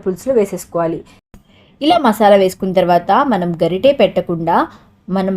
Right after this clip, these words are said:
బాండీని ఊపుతూ చేపలకి మసాలా పట్టేటట్టుగా చూసుకోవాలి. ఈ విధంగా కలుపుకొని మూత పెట్టేసుకొని ఒక ఐదు నిమిషాల పాటు లో ఫ్లేమ్లో ఉడికించుకోవాలి. అంతే, ఎంతో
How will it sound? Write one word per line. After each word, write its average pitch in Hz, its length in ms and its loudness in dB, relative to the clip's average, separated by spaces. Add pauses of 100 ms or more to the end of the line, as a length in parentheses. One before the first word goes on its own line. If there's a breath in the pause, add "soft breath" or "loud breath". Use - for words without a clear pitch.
(120)
బాండీని 269 540 0 (180)
ఊపుతూ 220 380 -2 (500 soft breath)
చేపలకి 269 600 2 (140)
మసాలా 220 420 2
పట్టేటట్టుగా 190 580 -4
చూసుకోవాలి. 165 600 -2 (460 loud breath)
ఈ 320 100 2
విధంగా 233 320 2 (160)
కలుపుకొని 180 480 -2 (140)
మూత 175 160 -2 (120)
పెట్టేసుకొని 175 600 -4 (560 loud breath)
ఒక 320 80 0 (220)
ఐదు 302 160 2
నిమిషాల 220 300 0 (100)
పాటు 160 260 -2 (240)
లో 214 100 2 (120)
ఫ్లేమ్లో 202 380 -2
ఉడికించుకోవాలి. 156 800 -4 (200)
అంతే, 156 340 -4 (340)
ఎంతో 202 260 2